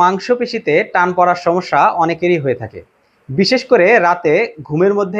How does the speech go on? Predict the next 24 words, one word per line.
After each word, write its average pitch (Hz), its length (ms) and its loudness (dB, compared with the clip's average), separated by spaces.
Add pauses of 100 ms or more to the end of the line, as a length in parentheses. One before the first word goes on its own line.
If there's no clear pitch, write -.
(120)
এটা 139 160 0 (320)
বেশি 143 240 -2
হয়। 95 140 -6 (580)
তীব্র 226 320 2
ব্যথায় 196 480 2 (220)
ঘুম 165 160 0
ভেঙে 156 280 -2
যায়, 90 140 -8 (480)
পা 208 120 4 (200)
কখনোই 233 380 -2
আর 240 120 0 (100)
সোজা 185 260 0 (100)
বা 143 100 4 (320)
ভাঁজ 147 200 -2
করা 156 260 2
যায় 107 180 0
না। 92 60 -8 (640)
কখনো 220 300 2
কখনো 220 340 2 (360)
একটানা 202 380 0 (100)
পা 156 120 4 (280)
ভাঁজ 160 180 0 (100)
করে 196 160 2
রেখে 175 280 0